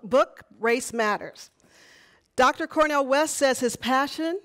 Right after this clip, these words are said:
is to keep alive the legacy of the Reverend Doctor Martin Luther King Junior, a legacy of telling the truth and bearing witness to love and justice. In addition to his post at Harvard and Princeton,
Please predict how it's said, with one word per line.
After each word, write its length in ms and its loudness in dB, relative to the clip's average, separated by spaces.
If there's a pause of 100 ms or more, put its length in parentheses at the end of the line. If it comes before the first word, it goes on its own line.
(160)
is 180 -2
to 80 -8
keep 300 -6
alive 500 4
the 80 -4
legacy 560 -2
of 160 -2
the 80 -4
Reverend 400 -4
Doctor 320 -4
Martin 400 -4
Luther 240 -8
King 340 -8
Junior, 460 -14 (800)
a 120 2
legacy 540 2
of 100 0
telling 320 -2
the 100 -6
truth 460 -2
and 160 -2
bearing 320 0
witness 460 -2
to 140 -4
love 640 2
and 220 -4
justice. 680 -8 (800)
In 100 2
addition 460 0
to 100 -2
his 140 0
post 480 2
at 100 0
Harvard 420 0
and 160 -2
Princeton, 560 -6